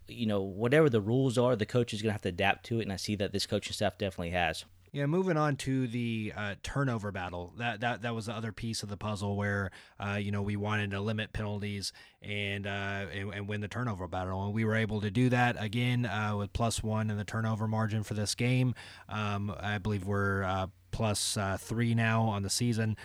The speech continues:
Speaker 2: We, you know, exchanged fumbles there in the second half, but got the interception late to kinda seal the game. So just kinda talk about,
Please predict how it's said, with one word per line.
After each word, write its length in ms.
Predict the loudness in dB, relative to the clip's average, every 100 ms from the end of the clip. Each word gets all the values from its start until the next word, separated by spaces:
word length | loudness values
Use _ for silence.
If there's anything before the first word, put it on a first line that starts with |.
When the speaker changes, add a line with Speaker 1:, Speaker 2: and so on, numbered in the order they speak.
| -12 -10
Speaker 2:
We, 180 | -4 -2
you 400 | 0 -2 -2 -2
know, 240 | -2 -2
exchanged 440 | -2 0 2 4 2
fumbles 360 | 2 2 2
there 140 | 2 2
in 100 | 2
the 80 | 0
second 320 | 0 0 0
half, 340 | 0 0 0
but 160 | -4 -2
got 160 | -2
the 80 | 0
interception 640 | 0 -2 0 -2 -2 -6 -2
late 320 | 0 0 -2 -8 -8
to 300 | -4 -2 -2
kinda 220 | -4 -4
seal 320 | -2 0 -2 -4
the 80 | -4
game. 380 | -2 0 0 -2
So 120 | -4
just 200 | -4 -4
kinda 180 | -4 -4
talk 300 | -4 -4 -4
about, 400 | -4 -4 -4